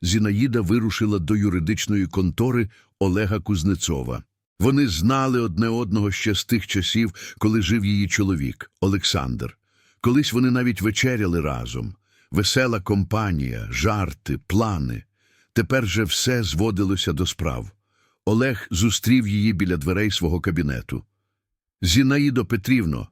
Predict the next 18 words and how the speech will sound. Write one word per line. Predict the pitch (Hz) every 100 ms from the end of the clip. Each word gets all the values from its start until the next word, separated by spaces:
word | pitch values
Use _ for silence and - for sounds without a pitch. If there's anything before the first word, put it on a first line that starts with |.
| _ _ _
скільки | - - 135 120 127
років | 120 127 98 107
минуло, | 101 107 107 87 71 _ _ _
як | - 113 95
ви?" | 101 71 - _ _ _ _ _ _ _ _ _
"По-різному, | - 131 127 104 69 76 64 - _ _
але | 110 127
сьогодні | 110 135 135 127 131
хочу | 104 139 - 117
зробити | 92 101 117 -
щось | 101 - 107 -
важливе". | 107 85 82 82 57 58 53 _ _ _ _ _ _ -
Вона | 127 139
присіла | - 127 - 135 120 110
навпроти | 107 95 98 98
нього, | 98 131 123 113 101 - - -
дістала | 78 110 - 127 110 98
блокнот, | 82 101 - 131 135 -